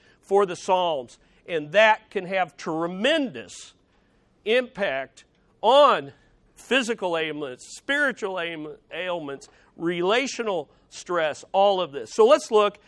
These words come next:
review a little bit from last week. The book of Psalms, we said last week, is the Spirit-inspired playlist for living as God's covenant people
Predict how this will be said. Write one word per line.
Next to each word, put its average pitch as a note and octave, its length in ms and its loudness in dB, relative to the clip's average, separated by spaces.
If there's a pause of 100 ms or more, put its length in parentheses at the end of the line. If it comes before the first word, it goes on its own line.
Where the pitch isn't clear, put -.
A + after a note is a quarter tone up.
(140)
review G3+ 380 -4
a - 20 0
little B3 180 6
bit B3 180 4
from A3 160 -4
last G#3+ 340 -2
week. F3 400 -4 (260)
The F3+ 120 0
book A#3 320 0
of C4+ 100 -12
Psalms, G#3+ 500 0
we G#3+ 120 -14
said G3+ 260 -6
last G3 380 -2
week, F#3+ 360 -10 (300)
is A#3+ 480 0 (300)
the G3 480 -8
Spirit-inspired G#3+ 1600 0
playlist F3+ 760 -2 (280)
for F3+ 220 0
living A#3 540 4
as F3 220 -4
God's G3 480 6
covenant G3+ 640 -4
people D#3 540 -8